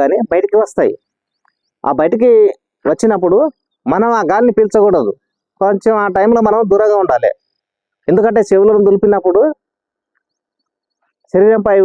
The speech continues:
ఉండే ఆ వెంట్రుకలు అనేవి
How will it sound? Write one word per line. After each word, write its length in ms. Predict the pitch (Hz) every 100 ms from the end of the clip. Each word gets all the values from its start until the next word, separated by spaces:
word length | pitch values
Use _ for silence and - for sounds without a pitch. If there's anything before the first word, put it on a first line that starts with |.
| 185
ఉండే 240 | 180 196 190 185 _ _ _ _ _ _ -
ఆ 20 | 143 143
వెంట్రుకలు 440 | 170 208 226 214 185 170
అనేవి 460 | 175 160 139 185